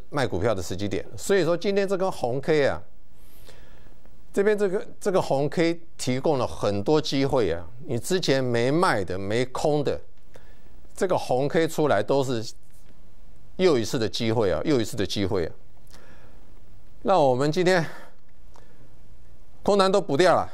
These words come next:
为什么补？为什么补？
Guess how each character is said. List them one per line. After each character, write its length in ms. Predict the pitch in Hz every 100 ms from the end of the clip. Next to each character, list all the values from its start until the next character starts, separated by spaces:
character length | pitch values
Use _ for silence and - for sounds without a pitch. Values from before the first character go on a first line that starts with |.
| - - - - - -
为 100 | 185
什 80 | 151
么 120 | 147
补？ 200 | 104 76 - - - - - - - - - - - - - - - - - -
为 120 | 170
什 60 |
么 140 | 143 123
补？ 220 | 90